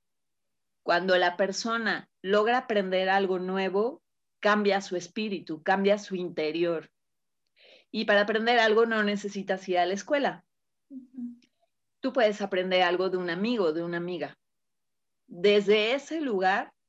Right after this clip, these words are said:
Speaker 1: no tanto desde el lugar de la escolarización, sino desde el lugar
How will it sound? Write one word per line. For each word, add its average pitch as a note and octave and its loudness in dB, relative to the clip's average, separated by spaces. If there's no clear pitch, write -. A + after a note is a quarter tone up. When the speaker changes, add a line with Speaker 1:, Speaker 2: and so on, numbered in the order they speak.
Speaker 1:
no B3 -4
tanto C#4 -2
desde G3+ 2
el F3 -2
lugar F#3 2
de A#3 2
la G3 4
escolarización, D#3+ -4
sino E3 -10
desde E3+ 0
el E3+ -2
lugar G3+ 0